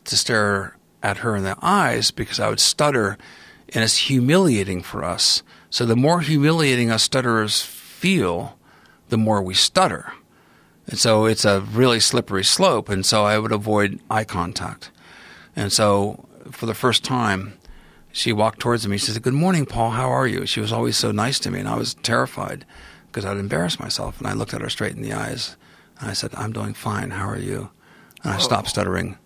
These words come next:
Speaker 1: in one day.
Speaker 2: Whoa.
Speaker 1: And this speaks to now what was been medically proven, is that we can reset the neurology of the human brain through neurogenesis.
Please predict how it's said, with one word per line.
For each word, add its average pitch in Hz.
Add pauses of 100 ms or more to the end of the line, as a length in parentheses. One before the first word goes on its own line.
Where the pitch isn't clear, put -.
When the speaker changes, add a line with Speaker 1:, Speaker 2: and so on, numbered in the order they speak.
(400)
Speaker 1:
in 98
one 87
day. -
Speaker 2:
Whoa. 214 (340)
Speaker 1:
And 120
this 175
speaks 180
to 151
now 131
what 127
was 120
been 120
medically 120
proven, 95 (140)
is 110
that 110
we 117
can 120
reset 127
the 110
neurology 107
of 104
the 98
human 101
brain 92 (280)
through 110
neurogenesis. 95